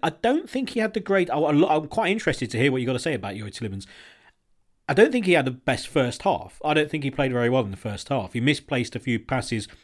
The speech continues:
a few simple balls, but, uh, nothing extraordinary. I just think he was just slightly off what we know he can do. And then second half, he goes and turns in a brilliant performance. Nothing absolutely outrageous, nothing, uh, really to worry about. But, uh, I,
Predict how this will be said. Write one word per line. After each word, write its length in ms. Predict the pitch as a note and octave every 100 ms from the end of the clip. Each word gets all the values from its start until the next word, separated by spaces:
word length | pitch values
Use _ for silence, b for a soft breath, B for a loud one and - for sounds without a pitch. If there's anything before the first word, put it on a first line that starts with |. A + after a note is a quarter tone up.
| B
a 40 | -
few 160 | D#3+
simple 480 | C#3+ - D#3 - A#2+
balls, 300 | G#2+ G2+ G2
but, 340 | - B2 -
uh, 120 | D3 C4+ B -
nothing 280 | - C#3+ -
extraordinary. 840 | - - - D#3+ A2+ F2+ E2+ F#2+ b b b
I 80 | B2+
just 200 | C3 C#3
think 200 | D#3 D3
he 100 | F#3
was 280 | C3 A#2+ - b b b
just 200 | - -
slightly 380 | - C3+ A#2 A2+
off 380 | A2+ - - _ _
what 200 | B2 A#2+
we 100 | A#2
know 200 | A#2 A2+
he 120 | G#2 G#2+
can 200 | A2 G#2+
do. 240 | A2+ A2
And 120 | C#3
then 120 | B2+ A#2+
second 300 | C3+ - G#2+
half, 360 | B2+ A#2 - b b b b
he 140 | - C3
goes 260 | B2+ B2
and 200 | A#2 A2+
turns 280 | C#3 B2 A#2
in 80 | B2
a 60 |
brilliant 300 | A2 C3 B2
performance. 460 | A#2+ - F3 F#2 -
Nothing 320 | D3 A2 F#2+ - B B B B
absolutely 580 | C3 - - B2+ G#2+ A2+
outrageous, 720 | G#2+ G#2+ B2+ B2+ C3 B2 - b b b
nothing, 440 | C3 B2+ A#2+ G#2+ F#2+ -
uh, 260 | A2 G2 A2 C4+
really 240 | B2+ A#2+
to 140 | G#2+ A2
worry 200 | B2 A2+
about. 380 | G#2 A2+ B2 -
But, 320 | B2+ - D3
uh, 140 | C3+ -
I, 180 | C#3